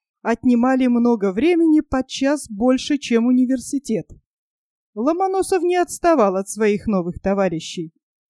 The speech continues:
но, к удивлению и студентов, и профессоров,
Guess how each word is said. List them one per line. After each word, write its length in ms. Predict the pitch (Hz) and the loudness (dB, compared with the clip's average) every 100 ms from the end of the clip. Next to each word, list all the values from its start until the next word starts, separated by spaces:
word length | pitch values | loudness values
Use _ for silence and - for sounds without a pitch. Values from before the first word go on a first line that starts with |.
| _ | _
но, 200 | 196 220 | -2 -2
к 80 | - | 0
удивлению 760 | 208 180 190 202 269 247 180 156 | -2 0 0 2 2 2 0 -4
и 180 | 226 | -4
студентов, 720 | 214 - 214 180 285 269 175 151 - | -6 -4 -4 0 0 0 -2 -8 -6
и 100 | 233 | -4
профессоров, 800 | 233 233 247 - 240 226 285 | -2 -2 -4 -6 -2 2 0